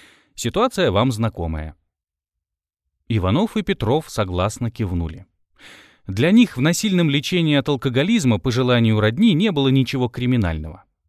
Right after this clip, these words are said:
Ко всему примешивалось некоторое злорадство. Дескать, не только с нами такое бывает, но и коммунисты не застрахованы.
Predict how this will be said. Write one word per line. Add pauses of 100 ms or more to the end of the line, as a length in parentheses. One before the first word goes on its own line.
(580)
Ко
всему
примешивалось
некоторое
злорадство. (380)
Дескать,
не
только
с
нами
такое
бывает,
но
и
коммунисты
не
застрахованы.